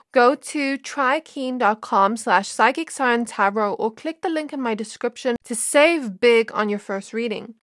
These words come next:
Thank you, Keen, for bringing this beautiful opportunity and for sponsoring today's video.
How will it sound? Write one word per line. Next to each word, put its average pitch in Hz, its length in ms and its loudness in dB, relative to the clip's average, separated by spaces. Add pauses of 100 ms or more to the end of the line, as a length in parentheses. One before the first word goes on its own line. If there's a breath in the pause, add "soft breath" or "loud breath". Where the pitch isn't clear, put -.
(260 loud breath)
Thank 302 240 0
you, 349 100 -4
Keen, 285 420 -8
for 269 120 -4
bringing 247 360 -2
this 262 180 -2
beautiful 240 400 -2
opportunity 226 960 0
and 226 260 0
for 311 120 -2
sponsoring 220 640 -2
today's 185 400 -6
video. 262 440 2